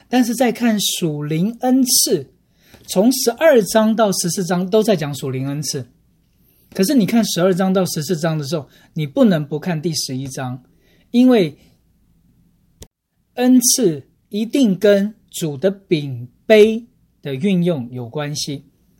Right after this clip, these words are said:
从第十二章到第十四章是在讲哥林多前书，我们称之为第八个坑哈，就是在教会当中有第八件事情我们要避开的难处，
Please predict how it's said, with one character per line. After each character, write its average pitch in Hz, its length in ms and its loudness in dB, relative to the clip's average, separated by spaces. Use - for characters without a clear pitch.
从 214 220 2
第 277 180 2
十 214 160 0
二 196 220 6
章 185 260 0
到 180 160 2
第 185 140 0
十 160 180 -4
四 170 160 -2
章 165 240 -2
是 185 180 -6
在 180 200 2
讲 127 460 -6
哥 196 140 2
林 160 200 0
多 180 160 2
前 147 360 -4
书， 156 340 -6
我 143 80 -8
们 139 120 -8
称 165 180 -6
之 165 80 -4
为 147 120 -4
第 - 160 -4
八 165 340 -6
个 151 160 -10
坑 151 400 -4
哈， 139 220 -6
就 170 140 -4
是 165 120 -4
在 165 140 0
教 170 240 2
会 160 180 -2
当 151 220 -6
中 160 180 -6
有 135 120 -4
第 196 200 -4
八 180 360 -2
件 180 280 2
事 165 180 -2
情 143 200 -10
我 131 40 -4
们 127 140 -4
要 151 120 -6
避 226 240 0
开 - 240 -6
的 156 100 -6
难 131 300 -6
处， 143 320 -2